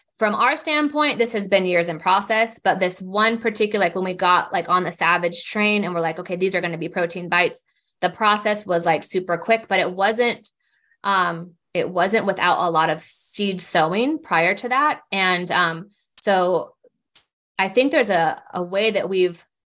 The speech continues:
inadvertently established Megan and her specialty and, and her expertise and, and her industries and mine, likewise, um, of,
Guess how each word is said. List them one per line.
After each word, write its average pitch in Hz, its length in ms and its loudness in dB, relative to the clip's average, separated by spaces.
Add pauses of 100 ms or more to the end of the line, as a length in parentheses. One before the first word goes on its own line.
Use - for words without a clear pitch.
(160)
inadvertently 214 920 0
established 190 800 0 (220)
Megan 196 500 0
and 180 160 -4
her 202 460 -2 (220)
specialty 208 720 0
and, 165 120 0
and 180 280 -8
her 202 180 2
expertise 190 760 -2
and, 160 260 -8
and 147 240 -10
her 208 160 0
industries 190 600 -2
and 165 140 -2
mine, 170 360 0 (240)
likewise, 170 580 0 (400)
um, 175 420 2 (180)
of, 185 320 0